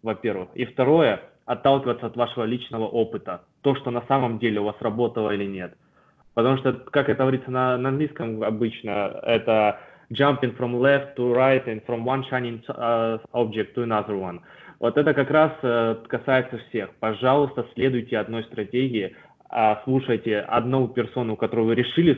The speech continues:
слушать, и отталкивайтесь от вашего опыта. Это было очень круто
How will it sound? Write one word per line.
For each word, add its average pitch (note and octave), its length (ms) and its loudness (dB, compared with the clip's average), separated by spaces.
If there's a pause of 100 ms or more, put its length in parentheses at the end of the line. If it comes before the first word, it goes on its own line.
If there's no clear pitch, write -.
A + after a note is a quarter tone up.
слушать, G2+ 360 -6 (160)
и C3 100 -4
отталкивайтесь A#2+ 640 2
от G2+ 140 -12
вашего G#2 300 -6
опыта. F#2+ 500 -8 (500)
Это B2 240 2
было B2 640 2 (120)
очень C3 360 -2
круто G#2+ 640 -2